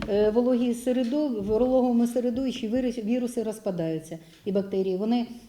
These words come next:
е, тривалий час не живуть і вони вивітрюються. Да?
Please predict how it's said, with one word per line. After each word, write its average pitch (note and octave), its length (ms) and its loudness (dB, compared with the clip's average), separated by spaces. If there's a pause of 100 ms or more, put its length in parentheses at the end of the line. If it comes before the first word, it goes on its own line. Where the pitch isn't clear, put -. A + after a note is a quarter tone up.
(140)
е, F3+ 340 -2
тривалий A3+ 440 4
час G#3+ 280 -6
не F#3 120 -4
живуть G3 460 -4
і F#3 60 0
вони G#3+ 280 0 (220)
вивітрюються. F#3 800 0
Да? D4+ 160 0